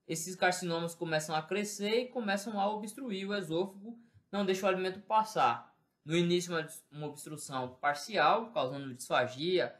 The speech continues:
algumas leves, leves problemas, né? Mas depois ele pode obstruir totalmente, o animal não ter passagem nenhuma e não ter cons-, como conseguir eructar, liberar os gases livres.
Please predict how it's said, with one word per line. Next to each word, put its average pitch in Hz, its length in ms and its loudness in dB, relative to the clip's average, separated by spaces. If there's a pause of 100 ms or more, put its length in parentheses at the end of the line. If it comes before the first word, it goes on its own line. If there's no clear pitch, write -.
(240)
algumas 135 460 2
leves, 143 600 0 (1000)
leves 151 360 6
problemas, 151 580 0
né? 151 220 -2
Mas 180 180 2
depois 175 340 0
ele 180 140 2
pode 180 480 2 (300)
obstruir 165 540 -2
totalmente, 190 680 0
o 208 60 -6
animal 196 240 0
não 202 140 -2
ter 196 100 -10
passagem 180 500 0
nenhuma 196 380 -2
e 202 40 -4
não 202 140 -4
ter 190 160 -4
cons-, 185 360 -10
como 170 240 -6
conseguir 160 640 -8 (340)
eructar, 175 640 4
liberar 156 380 4
os 151 100 0
gases 143 400 2
livres. 104 400 -16